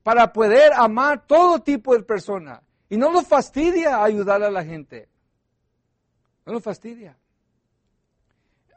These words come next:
Hacemos por todas las partes de la ciudad,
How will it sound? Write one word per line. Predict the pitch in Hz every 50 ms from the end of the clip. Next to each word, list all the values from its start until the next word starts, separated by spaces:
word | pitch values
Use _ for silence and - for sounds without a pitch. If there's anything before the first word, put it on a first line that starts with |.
| _ _ _ _
Hacemos | - 160 151 - 202 220 233 240 247 233 -
por | _ _ - 190 196 175 143
todas | - _ _ - 240 262 285 285 277 277 269 269 269 254
las | 240 226 214 190 - _
partes | _ - 220 247 220 - 254 247 202
de | 214 208
la | 196 202 190
ciudad, | - - 175 160 190 202 220 226 214 -